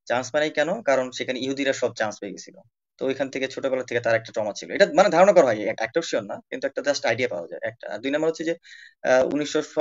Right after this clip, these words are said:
সতেরো সালের যে, আহ, রথচাইল্ড ফ্যামিলিটা ছিল ওয়া-, ওয়ার্ল্ড ওয়ারের স-, ওয়ার্ল্ড ওয়ার ওয়ান এর সময়, তখন তো এই ফ্যামিলি প্রচুর অর্থ সাহায্য দিছিল ইংল্যান্ডকে। তখন তো তারা খুব,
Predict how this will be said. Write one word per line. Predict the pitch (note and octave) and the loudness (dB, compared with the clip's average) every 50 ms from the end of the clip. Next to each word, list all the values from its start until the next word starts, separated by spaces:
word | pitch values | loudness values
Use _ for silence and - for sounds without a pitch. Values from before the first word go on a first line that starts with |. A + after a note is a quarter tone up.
| D3+ - _ | -2 -2 _
সতেরো | - C3+ C3 - C#3+ D3 | -4 -4 -2 -2 -4 -2
সালের | - D#3+ D#3 D3+ D#3 D#3 C#3+ | 2 2 4 4 4 0 0
যে, | C#3 D3+ D3+ D3+ - _ _ _ _ - | 0 -2 -2 -2 -6 _ _ _ _ 2
আহ, | A#2+ B2 B2 B2 A#2 A#2 A2 | 6 6 6 6 6 4 2
রথচাইল্ড | A#2+ B2+ B2+ - - D3+ D3 D3 C#3 | 2 2 2 0 2 2 2 2 2
ফ্যামিলিটা | - B2 B2+ C3 C3 C#3+ D3 | -2 -2 -2 0 0 -2 -2
ছিল | - - C#3 A#2 | -2 -2 -4 -4
ওয়া-, | G#2+ A2+ A2+ - G#2+ G#2+ - - - - A2 A2 | -4 -4 -4 -2 -2 -2 -2 -4 -12 -12 -2 0
ওয়ার্ল্ড | A2+ A2+ A2+ A2+ A2 | 2 2 2 0 0
ওয়ারের | A#2 A2+ A2+ A2+ A2+ | 2 2 2 0 -2
স-, | A2+ - | -6 -10
ওয়ার্ল্ড | - - A2 A2+ A#2 A2+ A2+ | -8 -2 0 0 0 0 -2
ওয়ার | A2+ G#2+ | -2 -2
ওয়ান | A2 A#2+ B2+ | -2 -4 -4
এর | A2+ | -6
সময়, | A#2 - F#2+ G2+ G#2 C#3+ - _ _ _ _ _ _ _ _ _ - | -10 -14 -14 -14 -14 -14 -16 _ _ _ _ _ _ _ _ _ -4
তখন | A2+ B2+ B2+ C#3 C3+ | -4 -2 -2 -4 -4
তো | C3 C#3 C3+ B2+ - | -2 -4 -2 -2 -2
এই | A#2+ B2 | -4 -4
ফ্যামিলি | - B2+ B2 B2 A#2+ B2 | -2 -4 -4 -4 -6 -6
প্রচুর | A#2+ C3+ C#3 - D3 B2+ | -8 -8 -8 0 0 0
অর্থ | A#2 A#2 - | 0 2 -2
সাহায্য | C3 - B2 A#2 G#2+ A2+ G#2+ | -6 -4 -4 -4 -4 -4 -8
দিছিল | G2+ G2 - G#2 G#2+ G#2 - | -8 -10 -10 -10 -10 -10 -8
ইংল্যান্ডকে। | A#2 A#2+ A2+ G#2+ F#2+ - - | -6 -4 -4 -4 -4 -6 -10
তখন | F#2 - - A#2 A#2 | -10 -10 -10 -10 -10
তো | A2 A#2 | -8 -2
তারা | - A2+ A#2 | 0 0 0
খুব, | A#2 A#2 A#2 G#2+ | 0 -4 -10 -10